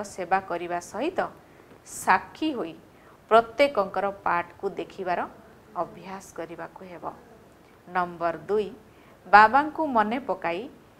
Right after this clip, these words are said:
ନିଜେ ନିଜକୁ ସୁଧାରିବାକୁ ହେବ। ନିଜ ମନକୁ ପଚାରିବାକୁ ହେବ ଯେ ମୁଁ ଈଶ୍ୱରୀୟ ସନ୍ଦେଶ ବାହକ ଅଟେ? ମୁଁ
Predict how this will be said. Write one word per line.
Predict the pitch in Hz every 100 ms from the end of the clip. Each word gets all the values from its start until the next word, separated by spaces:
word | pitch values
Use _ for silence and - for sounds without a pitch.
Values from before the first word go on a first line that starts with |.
| - 190
ନିଜେ | 208 220 208 269
ନିଜକୁ | 220 180 196 196 233
ସୁଧାରିବାକୁ | - 349 185 175 170 170 -
ହେବ। | 190 180 180 - - _ - - - - 180
ନିଜ | 196 190
ମନକୁ | 208 190 185 202 202
ପଚାରିବାକୁ | 196 170 175 175 185 190 190 214
ହେବ | 277 240 226 147 - - - -
ଯେ | - 220
ମୁଁ | 226 254 -
ଈଶ୍ୱରୀୟ | 214 - - 220 220 226
ସନ୍ଦେଶ | 233 185 180 175 196 -
ବାହକ | 180 185 - - -
ଅଟେ? | 175 247 302 - - - - - - - - 220 - - - - - - - - - - - -
ମୁଁ | 240